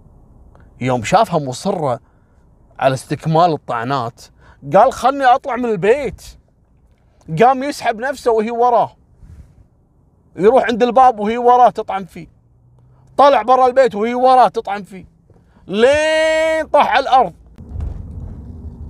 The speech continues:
قالت بما إنه خلاص طلع برا البيت خليه يولي.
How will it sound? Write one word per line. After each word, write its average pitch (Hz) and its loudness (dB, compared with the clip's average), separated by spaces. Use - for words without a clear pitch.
قالت 254 0
بما 226 -8
إنه 240 -6
خلاص 233 -4
طلع 214 -4
برا 175 -6
البيت 190 -10
خليه 156 -10
يولي. 95 -16